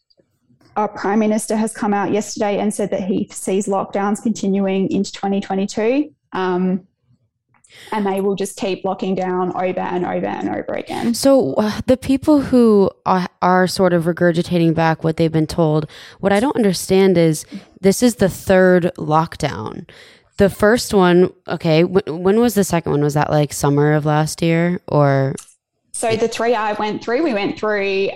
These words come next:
Speaker 1: obviously when covid first hit, then the second one was in November, and then obviously the one we've just come out of. Um, but there's been seventeen lockdowns in Australia.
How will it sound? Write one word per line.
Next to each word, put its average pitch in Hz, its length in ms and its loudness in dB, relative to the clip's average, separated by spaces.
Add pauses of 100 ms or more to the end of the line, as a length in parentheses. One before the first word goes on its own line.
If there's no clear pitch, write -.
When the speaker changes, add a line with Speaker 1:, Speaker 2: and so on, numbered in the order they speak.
(120)
Speaker 1:
obviously 202 400 -4
when 190 140 -4
covid 196 300 -4
first 202 260 -6
hit, 254 300 -4
then 202 160 -2
the 196 80 -2
second 202 320 -4
one 196 160 -2
was 196 120 -2
in 196 120 -2
November, 190 460 -2
and 196 280 -4
then 180 180 -2
obviously 185 440 -4
the 185 80 -2
one 180 240 -2
we've 175 180 -4
just - 320 -8
come - 160 -4
out 180 220 -4
of. 180 340 -4
Um, 190 240 -2
but 180 180 -4
there's 196 180 -4 (220)
been 220 220 -2
seventeen 190 720 -2
lockdowns 190 640 -4
in 208 100 -4
Australia. 220 540 -2